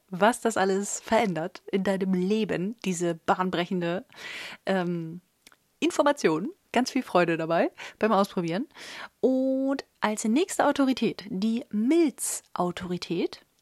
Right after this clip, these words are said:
können nur Projektoren haben, beziehungsweise Menschen, die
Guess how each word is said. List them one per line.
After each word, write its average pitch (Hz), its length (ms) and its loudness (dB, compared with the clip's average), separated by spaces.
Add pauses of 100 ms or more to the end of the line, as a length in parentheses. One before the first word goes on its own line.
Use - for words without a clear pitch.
(280)
können 226 600 0 (180)
nur 269 760 4 (1400)
Projektoren 226 640 0
haben, 160 280 -4 (1080)
beziehungsweise 240 560 0
Menschen, 202 440 -2 (460)
die 196 300 -2